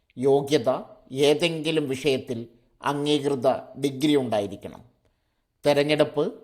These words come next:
അപേക്ഷകർ ഓൺലൈൻ ആപ്റ്റിറ്റ്യൂഡ് ടെസ്റ്റ്, ഗ്രൂപ്പ് ഡിസ്-, ഡിസ്കഷൻ, പേഴ്സണൽ ഇന്റർവ്യൂ എന്നിവയ്ക്ക് വിധേയരാവണം. ടെസ്റ്റുമായി ബന്ധപ്പെട്ട വിശദ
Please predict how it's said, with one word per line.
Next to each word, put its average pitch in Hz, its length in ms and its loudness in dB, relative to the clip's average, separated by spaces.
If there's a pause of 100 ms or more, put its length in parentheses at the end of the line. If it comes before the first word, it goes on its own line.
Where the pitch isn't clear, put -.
(320)
അപേക്ഷകർ 151 640 2 (240)
ഓൺലൈൻ 151 500 4 (460)
ആപ്റ്റിറ്റ്യൂഡ് 170 540 -4
ടെസ്റ്റ്, 139 340 -4 (640)
ഗ്രൂപ്പ് 170 360 2 (140)
ഡിസ്-, 139 220 -10 (180)
ഡിസ്കഷൻ, 147 520 -2 (280)
പേഴ്സണൽ 170 440 0 (140)
ഇന്റർവ്യൂ 143 420 0 (360)
എന്നിവയ്ക്ക് 156 540 -2
വിധേയരാവണം. 127 680 0 (880)
ടെസ്റ്റുമായി 151 580 0
ബന്ധപ്പെട്ട 139 480 -2
വിശദ 135 340 0